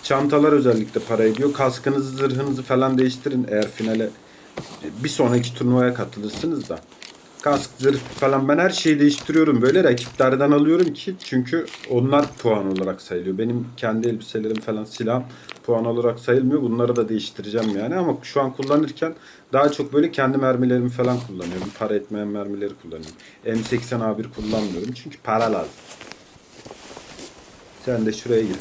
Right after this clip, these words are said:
kanka. Fena değil. Şu anlık güzel başlangıç. İki kill. Bir tık da p-, paramız var. Fena değiliz. Daha bunların çoğunu atacağım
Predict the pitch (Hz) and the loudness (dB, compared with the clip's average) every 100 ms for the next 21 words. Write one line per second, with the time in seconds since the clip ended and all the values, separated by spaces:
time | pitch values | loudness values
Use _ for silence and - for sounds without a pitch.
0 | - 82 - 107 - - - - - - | -10 -12 -10 -12 -12 -18 -18 -18 -20 -18
1 | - - - - - - - - - - | -18 -18 -20 -16 -14 -14 -14 -20 -16 -16
2 | - - - - - - - - - 160 | -16 -18 -20 -20 -20 -16 -16 -12 -4 0
3 | 156 147 139 - - 135 123 120 120 123 | 2 2 0 -6 -2 0 2 0 -4 -2
4 | 131 139 113 95 95 95 - - 120 139 | 2 4 2 0 -4 -6 -6 -8 -10 -8
5 | 139 120 123 123 - - - - - - | -6 -4 -4 -8 -20 -20 -20 -20 -20 -20
6 | - 117 123 - - 123 - - - 120 | -14 -10 -8 -6 -2 -2 -2 -14 -8 -2
7 | 113 117 117 90 104 - - - - - | 0 0 -2 -4 -8 -8 -20 -20 -20 -20
8 | - - - _ _ - - - - - | -20 -20 -20 _ _ -20 -20 -20 -20 -12
9 | - 127 127 123 123 95 - - - - | -4 0 2 2 0 -2 -6 -12 -14 -4
10 | 135 123 147 156 151 - 151 135 127 123 | 0 0 2 2 0 2 2 4 0 -2
11 | 120 123 | -2 0